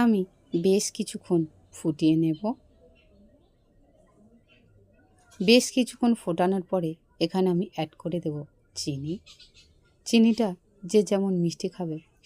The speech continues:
সেই অনুযায়ী দেবেন। আমি এখানে আমার পরিমাণ মতো দিয়েছি, আর অনেকটাই দিয়েছি। চিনিটা দিয়ে আবারও বেশ কিছুক্ষণ এটা আমি ফুটিয়ে নেব, যতক্ষণ না এটা একটু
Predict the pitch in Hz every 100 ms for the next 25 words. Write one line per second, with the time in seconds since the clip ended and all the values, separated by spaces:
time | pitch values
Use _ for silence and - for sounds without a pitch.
0 | - - 175 160 160 156 170 170 175 175
1 | 233 - _ _ _ _ _ _ _ _
2 | _ _ _ _ _ _ - 185 220 220
3 | 226 208 180 - - - _ _ 151 165
4 | 180 175 175 175 175 175 175 170 160 180
5 | 175 - - _ _ - - 170 175 175
6 | - 190 175 190 196 - 311 277 _ -
7 | - - - - - 220 214 208 208 196
8 | 165 - _ 170 170 180 196 175 165 -
9 | 170 - 160 151 147 - _ 160 160 151
10 | 139 - _ - - 147 160 151 151 151
11 | 247 311 - - - - 165 190 196 240
12 | 233 220 202 185 170 - _ _ - 170
13 | -